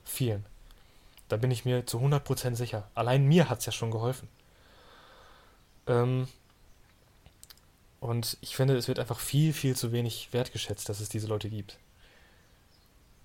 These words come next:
Ähm, was,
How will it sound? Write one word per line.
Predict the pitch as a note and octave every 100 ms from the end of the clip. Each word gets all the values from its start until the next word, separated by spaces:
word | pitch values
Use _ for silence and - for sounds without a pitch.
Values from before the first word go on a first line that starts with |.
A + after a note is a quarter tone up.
| -
Ähm, | A#2 G#2+ A2 G#2+ - - - - - - - - - - - _ _ - _ _ - _ - - _ _ _ _ -
was, | C3+ - -